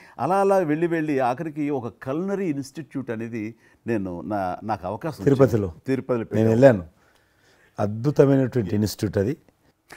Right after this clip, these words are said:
Speaker 1: అంటే క్షమించాలి, అది ఇనిషియేట్ చేసి తీసుకురావడం వరకు నేను చేసి ఇంకా, ఆ, ఈ-,
Speaker 2: నేను
Speaker 1: ఇది
Speaker 2: ప్లానింగ్ అంతా మీరు ఉన్నప్పుడే
Speaker 1: అంతా,
Speaker 2: జరిగింది.
Speaker 1: అంతా
Speaker 2: అదే
Speaker 1: జరిగింది. రాబట్టడానికి ఎంత ప్ర-, కృషి చేశానంటే అంతా ఇంత కాదు. అది మనకు రాకుండా పోయే పరిస్థితులు ఉన్నాయండి. ఆ టైం లోపల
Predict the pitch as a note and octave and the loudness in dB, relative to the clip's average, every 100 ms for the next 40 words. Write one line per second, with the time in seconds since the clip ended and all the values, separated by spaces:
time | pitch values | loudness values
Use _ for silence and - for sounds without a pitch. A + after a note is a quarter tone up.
0 | F#2+ A#2+ E3 D3 D#3 E3 F3+ B2+ F#2 - | -10 -4 -2 -2 -2 -2 -2 -4 -4 -10
1 | _ - - _ _ - D3 E3+ G#3 C#3+ | _ -20 -20 _ _ -4 -2 -2 -2 -4
2 | C#3 G3 - G#3 D3+ E3 D#3+ G3 G3+ - | -4 -4 -6 -6 -4 -4 -4 -6 -12 -10
3 | F3 F3 - F3+ D#3 D3+ D#3 C#3+ D3+ F3 | -10 -10 -6 -2 -2 -2 -4 -4 -6 -4
4 | D3+ C3+ B2+ C#3 D3 _ _ _ C#3 D#3+ | -4 -4 -4 -6 -8 _ _ _ -2 -2
5 | G3 F#3 D3 B2+ C#3+ F3 _ _ _ - | -2 -4 -2 -2 -4 -6 _ _ _ -2
6 | A#2 A#2 A2+ A2 A2+ A#2 G2+ C#3 D#3 C3 | 2 2 2 -2 -4 -6 0 0 4 6
7 | C#3+ F3 F3 E3 D3 D3 C#3+ B2+ B2+ G#2 | 8 8 6 6 6 6 6 4 4 4
8 | F2+ F2 F#3+ C3 G#2 B2 E3+ D#3 D3+ D3 | 2 0 0 0 2 2 2 0 -2 0
9 | C#3+ G#2+ A#2 D#3+ F#3+ F#3 F3 C3 D#3+ C3+ | 0 0 0 0 0 0 -4 -2 -2 -2
10 | A#2+ A#2+ F#3 D#3+ C3 - - - _ - | -4 -4 0 0 0 -8 -20 -20 _ -4
11 | A#2 C3 C3+ - F3+ - E3 D3 C#3 B2+ | -4 -4 -8 0 0 2 0 0 -2 -2
12 | A#2+ D3+ C#3 B2 G#2+ G#2+ C#3+ - - - | -2 -2 -2 -2 -4 -6 -8 -12 -8 -4
13 | D#3 D#3 A#2 A2+ D#3 F#3+ F#3 E3 D#3+ D3+ | -2 -2 -2 -4 -2 -2 -2 0 -4 -2
14 | D#3 F#3 - G3 E3 C#3+ A2 G2 - A2+ | -2 -4 -4 -6 -2 -2 -2 -4 -6 -6
15 | E3 E3+ D3+ D#3+ E3+ | -4 -4 -4 -6 -6